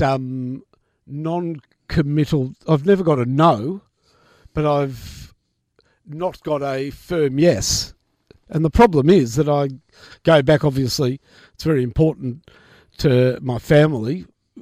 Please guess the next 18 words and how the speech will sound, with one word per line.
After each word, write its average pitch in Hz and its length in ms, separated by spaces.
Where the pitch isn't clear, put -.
uh, 151 60
what 139 440
my 123 140
situation 131 640
of 117 140
employ 165 460
is, 98 400
and 156 720
to 180 100
just 220 300
be 220 100
left 143 300
hanging 151 420
and 127 200
to 135 80
be 135 260
promised, 139 680
and 135 220